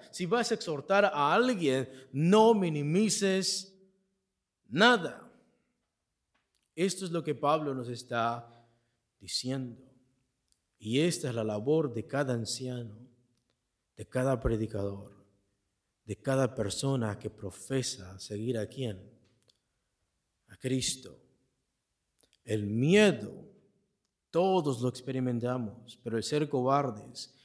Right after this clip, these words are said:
esa es tu elección. Y la Biblia dice que Dios no nos dio un espíritu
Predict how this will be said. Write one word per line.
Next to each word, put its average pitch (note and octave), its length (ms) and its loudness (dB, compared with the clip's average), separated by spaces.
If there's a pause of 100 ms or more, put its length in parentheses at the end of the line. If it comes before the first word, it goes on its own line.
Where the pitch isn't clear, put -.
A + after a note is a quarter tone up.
(140)
esa A#2+ 180 -4
es B2 100 -2
tu - 120 -8
elección. G#2+ 580 -6 (1300)
Y A2 120 -6
la A2+ 100 0
Biblia C3 260 2
dice B2+ 300 -2
que A2 140 -4
Dios A#2+ 360 0
no C3 60 -2
nos A2+ 260 -4
dio G#2+ 400 -6 (540)
un C3 180 0
espíritu A#2 600 -6